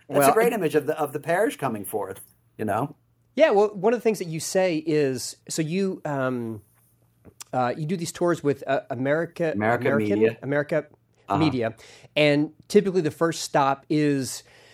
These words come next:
Speaker 2: what is perceived to be the historical location, and I say perceived, like, there's a lot of assumption that this really
Speaker 1: Yep.
Speaker 2: is. Uh, if, if you've ever been, uh, to the Holy Lands, you know that maybe some of those locations aren't historically accurate, but this is one that there's a lot of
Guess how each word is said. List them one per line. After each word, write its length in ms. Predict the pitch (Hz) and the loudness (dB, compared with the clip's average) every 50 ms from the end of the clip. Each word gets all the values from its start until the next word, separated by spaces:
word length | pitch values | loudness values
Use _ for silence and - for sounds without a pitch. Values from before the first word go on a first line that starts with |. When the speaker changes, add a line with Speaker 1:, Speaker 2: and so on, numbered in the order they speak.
| - - - _ _ _ _ - | -20 -20 -20 _ _ _ _ -6
Speaker 2:
what 220 | 135 143 151 147 | 0 2 2 2
is 140 | 151 143 - | 2 -2 -2
perceived 320 | - 151 - - 214 190 | -6 -6 -2 -2 -2 0
to 60 | 170 156 | 0 -2
be 100 | 160 151 | -2 -2
the 80 | 147 | -2
historical 420 | 143 147 139 - 175 156 - 147 143 | -2 -4 0 0 0 0 0 0 0
location, 500 | 143 135 - - 156 156 143 147 143 - | 0 0 0 0 -2 -2 0 -4 -6 -6
and 100 | 135 131 | -4 -4
I 60 | 135 | -4
say 160 | 127 - 143 | -2 -4 -6
perceived, 400 | - - 113 - - 202 170 131 | -6 -6 -10 -2 0 0 0 0
like, 160 | 127 123 127 - | -2 -4 -4 -2
there's 160 | 135 131 131 | -4 -2 -2
a 40 | 131 | 0
lot 200 | 131 131 135 135 | 2 2 2 2
of 260 | 127 117 101 - - | 0 -2 -6 -12 -12
assumption 380 | - 123 - 151 135 117 135 127 | -10 -6 -4 -4 -4 -4 -4 -6
that 100 | 123 107 | -4 -4
this 200 | 139 131 - - | -4 -6 -2 -2
really 220 | 147 127 127 - | -4 -2 0 4
Speaker 1:
Yep. 180 | 92 92 - 123 | 6 6 4 4
Speaker 2:
is. 280 | 120 120 120 - - - - | 2 -6 -8 -12 -16 -12 -8
Uh, 220 | 117 113 113 113 - - | -4 -2 -2 -2 -2 -4
if, 160 | 151 139 139 - _ _ - - | -6 -6 -8 -10 _ _ -12 -12
if 100 | - - | -8 -4
you've 120 | 143 143 | 0 0
ever 160 | 151 131 139 | 0 0 2
been, 360 | 113 131 135 131 131 131 131 - - | 2 4 2 4 2 -2 -4 -6 -6
uh, 160 | 123 120 117 | -4 -4 -4
to 100 | - - | -4 -4
the 100 | 139 131 | -6 -2
Holy 200 | 120 151 160 156 | 0 2 2 2
Lands, 500 | 139 131 131 131 135 139 139 135 - - | 2 0 0 0 0 -2 -2 -4 -8 -10
you 120 | 165 185 220 | -10 -6 -2
know 160 | 233 240 247 | -2 -2 -2
that 200 | 262 262 262 - | -2 -4 -4 -4
maybe 460 | 302 320 330 339 330 349 359 339 302 | -4 -2 -2 -2 -2 -2 -2 -4 -4
some 240 | - - 349 330 330 | -6 -8 -6 -4 -2
of 60 | 311 | -2
those 320 | 311 311 302 285 247 - - | -2 -4 -6 -8 -10 -6 -4
locations 560 | 254 254 - - 208 208 196 - 208 185 - | -4 -4 0 0 -2 -2 0 -2 -4 -4 -4
aren't 360 | - 147 165 180 185 190 185 - _ _ _ - | -4 -4 -2 -2 -2 -2 -4 -6 _ _ _ -6
historically 600 | 208 202 - - 143 127 139 135 - 160 139 117 | -6 -6 -4 -4 -4 -4 -4 -4 -4 -4 -4 -2
accurate, 420 | 107 110 - - 143 160 180 - - - - - _ _ | -4 -4 -2 0 0 0 0 -2 -8 -20 -20 -20 _ _
but 260 | - 127 - 156 120 - | -8 -2 -2 -2 0 0
this 220 | 247 269 - - | -2 -2 0 -2
is 80 | 190 160 | -4 0
one 240 | 165 165 165 160 151 | 2 2 4 4 2
that 300 | 151 143 - - 139 127 | 0 -2 -4 -8 -6 -2
there's 180 | 151 151 127 | -2 -2 0
a 60 | 139 127 | -2 -2
lot 240 | 127 127 127 131 131 | 0 2 2 2 0
of 360 | 123 117 110 - - - | -2 -6 -8 -12 -20 -20